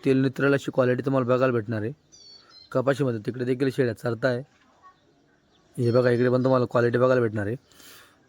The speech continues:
पहिलं, दुसरं, पहिलं, दुसरं, म्हणजे दुस-, पहिलं नाही मित्रांनो, दुसरं, तिसऱ्यामध्ये तुम्हाला जबरदस्त क्वालिटी बघायला भेटेल. काही काही पहिल्यातल्या पण आहे, पण दुसऱ्या, तिसऱ्यामध्ये जबरदस्त तुम्हाला क्वालिटी पाहायला भेटणार आहे. बघा, शिंगडी बघा, हे बघा,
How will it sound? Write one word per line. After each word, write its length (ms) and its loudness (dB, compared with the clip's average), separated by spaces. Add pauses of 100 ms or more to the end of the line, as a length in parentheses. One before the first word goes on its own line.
(120)
पहिलं, 280 4
दुसरं, 280 0
पहिलं, 300 2
दुसरं, 320 0 (140)
म्हणजे 160 -4
दुस-, 320 -10
पहिलं 200 4
नाही 60 0
मित्रांनो, 260 -2
दुसरं, 300 0
तिसऱ्यामध्ये 360 0
तुम्हाला 280 0
जबरदस्त 360 0
क्वालिटी 260 -2
बघायला 200 0
भेटेल. 160 -6 (360)
काही 140 2
काही 100 0
पहिल्यातल्या 460 2
पण 100 0
आहे, 100 -2
पण 180 -6
दुसऱ्या, 340 0
तिसऱ्यामध्ये 480 -2 (540)
जबरदस्त 460 0 (100)
तुम्हाला 220 0
क्वालिटी 300 -2
पाहायला 220 2
भेटणार 200 -6
आहे. 80 -6
बघा, 220 -2 (680)
शिंगडी 240 0
बघा, 240 2 (1900)
हे 100 2
बघा, 160 4